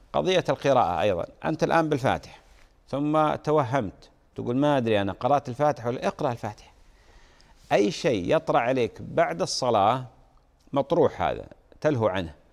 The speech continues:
ما تنتبه له ولا تلتفت إليه ولا ترجع له، لا. أي شيء بعد الصلاة، الشك بعد الصلاة مطروح، يعني ما له قيمة، ما له قيمة. لكن أنبهك على شيء، وهي إذا أن الشك إذا كثر عندك،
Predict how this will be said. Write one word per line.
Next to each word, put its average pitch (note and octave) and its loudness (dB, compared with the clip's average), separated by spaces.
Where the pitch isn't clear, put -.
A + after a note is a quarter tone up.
ما C3 0
تنتبه A#2+ -4
له E2+ -2
ولا A#2+ 0
تلتفت A2+ -4
إليه G2+ -2
ولا C3+ 2
ترجع A2+ 0
له، G2 0
لا. F2 -6
أي F3+ 2
شيء C#3+ 0
بعد A#2 0
الصلاة، - -4
الشك - -6
بعد C#3+ -2
الصلاة D#3 0
مطروح، A#2 -2
يعني B2 -2
ما C#3 0
له C#3 0
قيمة، F#2 -2
ما A#2 2
له C3 0
قيمة. F2+ -8
لكن E3 -2
أنبهك E3 2
على F#2+ 2
شيء، - -8
وهي C#3 0
إذا C3 0
أن B2+ -2
الشك - -6
إذا A2+ 0
كثر D3 0
عندك، G2 0